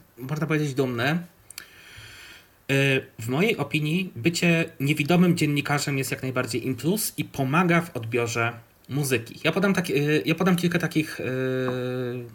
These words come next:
takich przykładów. Mm, niech to będzie recital fortepianowy. Y, siedzę sobie na sali, wchodzi artystka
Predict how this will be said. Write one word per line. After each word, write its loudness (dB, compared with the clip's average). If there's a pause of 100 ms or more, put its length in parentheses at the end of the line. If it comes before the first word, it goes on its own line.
(260)
takich -2 (140)
przykładów. -2 (680)
Mm, -4 (680)
niech 2
to 2
będzie 4 (300)
recital 2
fortepianowy. -6 (680)
Y, -4 (1160)
siedzę 2
sobie -4
na -4
sali, 0 (680)
wchodzi 0 (1700)
artystka -4